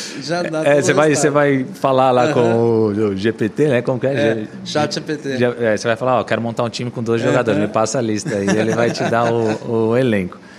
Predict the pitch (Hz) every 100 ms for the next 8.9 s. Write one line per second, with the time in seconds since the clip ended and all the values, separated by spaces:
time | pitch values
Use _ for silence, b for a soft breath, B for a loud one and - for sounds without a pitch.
0 | B B B B B - 123 123 139 123
1 | 156 175 156 117 - 120 127 - 127 147
2 | 151 160 156 165 190 190 - 185 202 151
3 | - - 170 170 165 165 185 185 180 196
4 | 185 180 - 180 - 170 175 170 165 -
5 | - 208 202 127 107 120 - 123 135 151
6 | 147 135 143 135 151 147 143 139 135 160
7 | 139 110 104 156 190 170 160 175 160 151
8 | 160 - 170 160 127 - 107 90